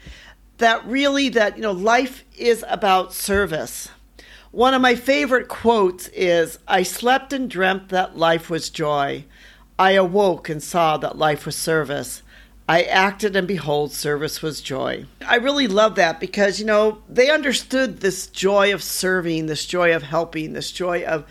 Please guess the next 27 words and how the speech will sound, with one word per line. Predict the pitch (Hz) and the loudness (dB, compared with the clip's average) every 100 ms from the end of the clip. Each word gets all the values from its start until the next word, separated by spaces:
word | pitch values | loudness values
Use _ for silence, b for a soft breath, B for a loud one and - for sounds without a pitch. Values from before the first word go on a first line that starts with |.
| B B B | B B B
going | - 220 220 - | 0 2 2 2
out | 196 196 196 | 2 2 0
to | 185 | -6
support | 202 - 185 185 | -6 -2 -2 0
their | 170 160 | 0 0
neighbor. | 160 160 151 143 B B B | 0 -2 -6 -12 B B B
They | 220 262 | 2 4
also | 302 302 285 | 4 2 2
understood | 233 226 - 226 202 | 2 0 -2 -2 -2
the | 190 | -2
importance | 185 - 190 208 - 170 | -4 -4 0 0 -2 -8
of | 160 151 | -8 -8
it. | - | -8
They | 196 | -4
understood | 208 208 202 - 202 196 | -4 -2 -6 -2 -2 0
that | 175 165 160 B B B - | 0 0 0 B B B -2
in | 214 233 | 0 2
order | 269 285 359 | 2 4 2
for | - 269 | 0 -2
them | 160 226 226 220 | 2 2 2 0
to | 208 180 | -6 -2
really | 208 214 | 0 0
survive | - 196 156 175 175 175 156 143 135 B B B B - - | -2 -4 -2 0 2 2 0 -2 -8 B B B B -6 2
in | 208 196 | 2 2
this | 190 | 0
harsh | - - 196 196 - | -2 0 0 0 -6
climate, | - 180 160 151 143 - | -4 0 2 0 -4 -8